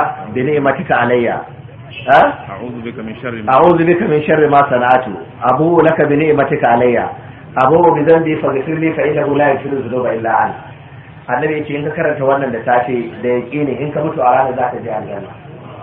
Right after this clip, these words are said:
Speaker 1: In ka karanta da yamma da yaqini in ka mutu a ranar za ka tafi aljanna in ji Annabi Muhammad
Speaker 2: Sallallahu alaihi wasallam.
Speaker 1: sallallahu alaihi wasallam. Na'am.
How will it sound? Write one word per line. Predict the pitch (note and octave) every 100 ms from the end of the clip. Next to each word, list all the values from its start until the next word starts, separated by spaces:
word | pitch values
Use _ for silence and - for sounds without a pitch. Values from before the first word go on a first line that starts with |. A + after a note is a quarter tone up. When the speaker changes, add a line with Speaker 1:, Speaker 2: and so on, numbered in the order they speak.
| - - - - - - - - -
Speaker 1:
In | E3
ka | F3
karanta | F#3 F3+ D#3+ D#3
da | D#3
yamma | C#3+ C#3+ B2+ A#2 A2 G#2 G#2
da |
yaqini | B2+ B2+ C3 D#3 C#3 G#2+
in | E3
ka | F3
mutu | E3+ D#3+
a | C#3
ranar | C#3+ C#3+ C3
za | C#3
ka | C#3
tafi | B2 C3+
aljanna | B2+ B2 B2 C#3
in | B2+
ji | D3
Annabi | C#3+ C#3 C3+ A#2+
Muhammad | A#2 A#2+ G#2 - - -
Speaker 2:
Sallallahu | C#3+ A#2+ A#2
alaihi | A2+ A2+ G#2+
wasallam. | - G#2+ - -
Speaker 1:
sallallahu | D#3 - C3+ C3
alaihi | A2 A2+ G#2+ G2+
wasallam. | - F#2 - - - C#3+ D3 B2+ A#2 - - - - - - - - - - - - - - -
Na'am. | C#3+ D3 -